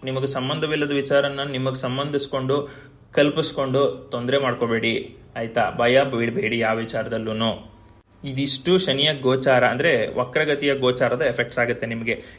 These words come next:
ಇದರಿಂದ ಹೊರಗೆ ಬರೋದು ಹೇಗೆ ನೀವು? ಕೆಲಸದಲ್ಲಿ ನಿಮಗೆ ಡೌಟ್ ಬರ್ತಿದ್ಯಾ,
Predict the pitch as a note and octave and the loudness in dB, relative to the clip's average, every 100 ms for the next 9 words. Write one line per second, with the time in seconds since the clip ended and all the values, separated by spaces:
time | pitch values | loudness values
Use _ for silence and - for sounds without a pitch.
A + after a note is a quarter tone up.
0 | - D3+ E3 F3+ D#3+ D3+ D#3+ E3 D3+ C3+ | -2 0 4 4 6 4 4 2 0 0
1 | B2+ B2 A#2+ A#2 A2 A2+ A2 A2 - - | 0 0 -2 -2 -2 0 0 -2 -8 -20
2 | - D#3 D#3+ E3+ D#3+ D#3 D3+ C#3+ C#3 C3+ | -2 2 2 2 0 0 -2 -4 0 2
3 | C#3+ C#3+ C3+ C3+ C3 C3 C3 | 2 0 -2 -2 0 2 4